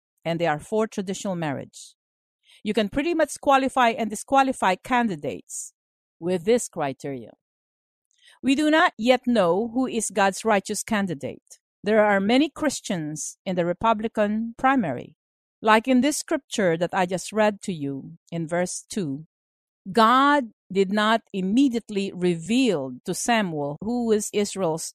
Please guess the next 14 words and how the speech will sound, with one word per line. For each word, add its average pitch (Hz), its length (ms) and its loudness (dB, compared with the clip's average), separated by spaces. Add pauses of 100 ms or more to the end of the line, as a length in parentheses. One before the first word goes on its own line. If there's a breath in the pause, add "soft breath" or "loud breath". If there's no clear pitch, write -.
(120)
new 175 180 -2
king. 147 480 -6 (560)
So 226 500 8 (140)
God 240 540 8 (100)
has 202 260 2
not 220 300 4
revealed 240 760 6
to 170 180 2
us - 640 0 (460)
yet 180 640 2 (460)
who 254 500 4
is 214 600 2 (140)
the 180 160 -4
candidate 156 920 -4